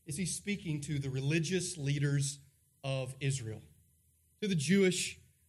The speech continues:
religious leaders. And don't forget who's speaking this parable. It is the Lord Jesus. Let's ask some questions of this story this morning. Let's ask some questions. First of all, what is today's story? What is the story?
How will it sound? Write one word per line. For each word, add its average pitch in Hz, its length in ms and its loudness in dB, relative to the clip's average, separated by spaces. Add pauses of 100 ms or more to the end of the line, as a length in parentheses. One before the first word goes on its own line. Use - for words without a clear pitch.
(160)
religious 156 600 4
leaders. 143 500 4
And 190 240 2
don't 180 220 0
forget 160 400 2 (420)
who's 185 200 2
speaking 165 440 0
this 139 160 -2
parable. 127 520 -4 (340)
It 131 140 0
is 123 160 0
the 131 100 -6
Lord 117 240 -4
Jesus. 123 380 -4
Let's 147 200 -4
ask 160 360 0 (220)
some - 200 -4
questions 147 580 -2
of 143 140 -4
this 143 200 0
story 165 340 2
this 135 220 -2
morning. 151 340 0 (1300)
Let's 170 180 0
ask 170 280 -2
some 147 180 -4
questions. 165 480 -2
First 180 260 -2
of 139 100 -2
all, 143 260 -2
what 160 180 0
is 170 180 2
today's 131 420 -2
story? 127 480 -2 (1700)
What 170 220 2
is 170 200 2
the 143 100 -2
story? 127 580 0